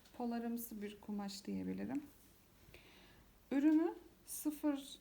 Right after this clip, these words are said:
yani doğumdan itibaren başlayarak otuz altıncı aya kadar kullanabilirsiniz. Ürün Made for Moms ödüllerine layık görülmüş. İki bin on dokuzda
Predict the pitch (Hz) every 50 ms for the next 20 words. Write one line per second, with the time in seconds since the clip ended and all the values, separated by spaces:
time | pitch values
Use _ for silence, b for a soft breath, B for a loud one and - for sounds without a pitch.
0 | - - - 233 240 233 240 233 214 214 220 226 233 240 247 254 262 269 277 269
1 | 254 240 226 - - 202 202 196 196 196 196 190 190 190 190 202 202 202 196 -
2 | - 233 233 240 277 294 294 - 233 233 - 226 - 240 233 233 233 262 247 240
3 | 247 233 233 226 220 - 214 202 190 190 196 196 - 214 202 202 196 196 196 196
4 | 196 196 202 196 - - - - - 254 294 302 294 - - - - - - -
5 | - - - - - - - - - - - - - - - - - 240 254 247
6 | 269 269 269 262 247 247 254 262 254 - - - 254 247 240 240 240 240 247 247
7 | 254 254 - - - - - - - 220 202 208 208 208 208 208 208 208 220 233
8 | 240 247 254 254 254 254 - 247 247 254 254 254 254 254 - - - - 214 -
9 | - 233 240 233 240 247 240 220 214 208 - - 202 - - - 196 185